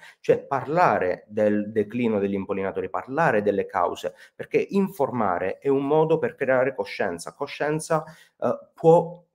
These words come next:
creare conoscenza, comunque voglia di informarsi, e questo è molto importante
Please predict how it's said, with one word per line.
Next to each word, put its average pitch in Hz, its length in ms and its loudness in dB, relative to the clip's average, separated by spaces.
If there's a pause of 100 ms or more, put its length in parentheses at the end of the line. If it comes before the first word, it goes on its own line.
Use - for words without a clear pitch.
creare 120 640 4
conoscenza, 135 580 0
comunque 147 300 -2
voglia 131 300 4
di 117 80 0
informarsi, 101 680 -4
e 123 120 -14
questo 165 260 0
è - 20 -2
molto 143 340 0
importante 95 640 -6